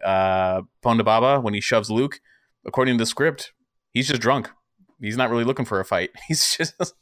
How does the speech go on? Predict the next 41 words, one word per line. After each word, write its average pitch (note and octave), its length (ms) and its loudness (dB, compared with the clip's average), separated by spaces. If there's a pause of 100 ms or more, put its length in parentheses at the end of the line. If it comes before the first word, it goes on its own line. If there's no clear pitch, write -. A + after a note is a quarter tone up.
and C3+ 640 0
whatever, B2 460 2
take A#2+ 240 -2
it. A#2+ 140 -2 (140)
And A#2 80 2
then C3 60 4
all C3+ 80 4
of C3 60 2
a B2+ 40 0
sudden, B2 280 2
Ev-, A#2+ 320 -2
Doctor B2 280 0
Evazan A#2+ 280 0
comes A#2 180 -2
by G#2+ 280 2
and G#2 120 -2
is - 100 -4
like, F#2 160 -2
"He G#3+ 120 2
doesn't D3+ 200 0
like G3 240 2
you." G2 160 0
And G#2+ 240 -2
much A2+ 220 -2
like A#2+ 140 -2
that G#2+ 100 -2
Robot A#2 240 0
Chicken D3 240 -4
sketch, A2+ 380 -2
he F3 120 -6
could A#3 200 -4
be B2 120 -2
totally C#3+ 300 -2
making E3 280 -4
it F3 60 -2
up G#3 160 0
and - 80 -8
just A2+ 140 -12
wants A#2 200 -2
to - 60 -20
fight. E3 280 0